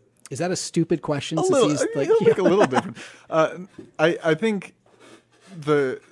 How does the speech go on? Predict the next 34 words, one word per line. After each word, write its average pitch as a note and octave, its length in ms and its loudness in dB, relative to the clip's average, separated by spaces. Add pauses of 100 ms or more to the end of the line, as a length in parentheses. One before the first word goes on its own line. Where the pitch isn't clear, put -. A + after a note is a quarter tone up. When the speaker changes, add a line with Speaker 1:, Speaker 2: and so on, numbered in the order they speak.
(760)
Speaker 2:
the D3 120 0
reason D3+ 640 -4
for F3+ 240 -4
the, D#3+ 480 -4 (300)
why C3 460 -4 (100)
he's C#3+ 280 -12
gonna D#3 140 -10
be D3+ 140 -10
so D3+ 420 -10
important D#3 460 -12
is A2 180 -14 (180)
different B2+ 440 -12
than C3 120 -8
it's C3+ 160 -12
been C#3+ 300 -10
for A#2+ 200 -8
Speaker 1:
Mm-hmm. A2+ 100 -4
Speaker 2:
most A2 320 -10
of A2+ 140 -16
the B2+ 180 -12 (380)
two B2+ 180 -10
decades C3 460 -8
that A#2+ 120 -12
LeBron A#2+ 380 -8
has A#2+ 100 -12
been B2 200 -14
one B2 100 -10
of A#2+ 60 -12
the A#2+ 40 -14
best A#2+ 260 -12
athletes B2+ 360 -14
on B2+ 80 -12
the A#2+ 80 -16
planet. D3 380 -14